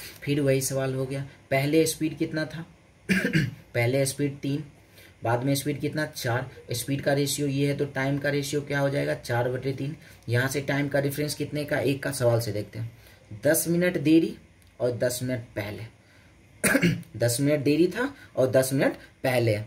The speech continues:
मतलब क्या करेंगे? पह-, पहले और देरी हो तो क्या करेंगे? जोड़ कर रख लेंगे। एक बराबर बीस के, एक बराबर बीस के, तो चार बराबर निकालते हैं। चार बराबर क्या आ गया?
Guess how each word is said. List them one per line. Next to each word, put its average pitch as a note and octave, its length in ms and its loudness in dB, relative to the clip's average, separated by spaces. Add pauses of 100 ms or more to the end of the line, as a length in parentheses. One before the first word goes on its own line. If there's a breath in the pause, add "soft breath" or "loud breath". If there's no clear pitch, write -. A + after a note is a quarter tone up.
मतलब D3+ 300 2
क्या D3 140 4
करेंगे? E3+ 360 2
पह-, C3 240 0 (180)
पहले D#3 320 4
और D#3 140 4
देरी C3 260 2
हो A2 120 4
तो A2 140 -2
क्या B2 140 0
करेंगे? F3+ 280 0
जोड़ A2+ 220 2
कर G#2+ 140 0
रख G#2 180 0
लेंगे। G#2 340 -4
एक E3+ 200 0
बराबर B2 400 2 (100)
बीस E3+ 320 0
के, A3 180 -2 (520 loud breath)
एक C#3 180 -2
बराबर C3+ 260 4
बीस C#3 240 -2
के, F3+ 100 -2
तो F#3 120 0
चार A#2 360 2
बराबर G#2 300 2
निकालते G#2 380 -4
हैं। F#2+ 80 -8
चार A#2 200 -2
बराबर B2+ 320 2
क्या C3 160 0
आ C3+ 40 4
गया? F3+ 160 0